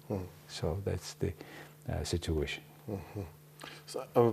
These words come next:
Speaker 1: my, my last question for this topic is that s-, some people saying are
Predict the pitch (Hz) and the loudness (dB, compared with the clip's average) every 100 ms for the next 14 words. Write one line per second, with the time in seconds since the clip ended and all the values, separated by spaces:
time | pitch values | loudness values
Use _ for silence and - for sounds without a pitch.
0 | 117 117 120 131 120 120 120 - 98 - | 10 12 12 12 12 12 12 6 4 4
1 | 92 98 95 87 - 92 - 90 92 90 | 2 4 4 2 4 4 4 2 4 4
2 | - 92 87 - - - - - - - | 6 6 6 2 -14 -16 -14 -6 -2 0
3 | - - 117 113 104 - 101 95 | 2 8 8 10 8 8 8 8